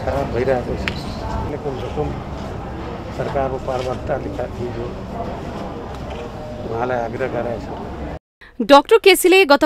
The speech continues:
Speaker 2: भदौ उन्तिस गते जुम्लाबाट सत्याग्रह सुरु गरेका थिए।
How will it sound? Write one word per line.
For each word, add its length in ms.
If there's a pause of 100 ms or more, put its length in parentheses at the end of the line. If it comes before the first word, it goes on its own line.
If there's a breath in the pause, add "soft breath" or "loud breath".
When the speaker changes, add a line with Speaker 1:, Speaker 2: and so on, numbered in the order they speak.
Speaker 2:
भदौ 280 (120)
उन्तिस 400
गते 280 (200)
जुम्लाबाट 560
सत्याग्रह 680
सुरु 260
गरेका 400
थिए। 200